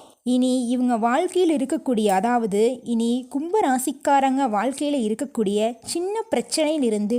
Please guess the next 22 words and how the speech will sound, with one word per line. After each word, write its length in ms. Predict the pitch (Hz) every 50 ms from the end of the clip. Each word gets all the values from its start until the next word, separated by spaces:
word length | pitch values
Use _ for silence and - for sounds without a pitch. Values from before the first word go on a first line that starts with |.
| 240 -
பெரிய 300 | 277 277 285 311 349 415 427
பிரச்சனை 460 | - - 247 226 - - 320 294 285
வரை 200 | 269 247 233 240 247
எல்லாமே 540 | 226 220 233 262 285 339 349 311 247 220 233 254
முழுவதுமா 680 | 254 233 233 254 285 349 392 370 233 254 220 226 240 277 - - - - - - _
தீர்ந்து 440 | - 311 311 370 370 339 262 247 302
நன்மையே 480 | 302 240 214 233 285 339 370 339 302 339
நடக்க 340 | 311 247 208 202 202 - -
போகுதுங்க. 520 | - - 190 185 214 185 185 185 190 208 208 202 - - - - _ _ -
கும்ப 440 | 320 339 381 403 415 415 440 453
ராசிக்காரங்க 840 | 415 302 240 254 247 - 277 - - 262 214 196 196 190 190 208 214 233 - - - _ _ _
உயிர் 400 | - 240 254 262 277 349 370 302
வாழணும், 540 | 285 269 240 240 247 208 208 226 277 - - - _ _ - - - 247
ஏன் 240 | 269 302 349 403
உயிர் 260 | 339 277 254 311 311 285
வாழணும் 380 | 294 262 240 240 285 339 -
புலம்பிட்டு 400 | 277 226 233 247 262 294 294 -
இருந்திருப்பீங்க. 480 | 233 214 185 220 - 214 202 196 208 214 202 185 - - _ _ _ _ _ _ _ _ - _ _ _ _ _ _ - - _
ஆனா 300 | - 226 220 226 226 220 226
இனி 260 | 233 233 226 233 269 277
வரும் 280 | 254 247 254 330 359 -
காலகட்டத்துல 760 | 262 226 208 220 254 262 240 - - 202 196 - 226 262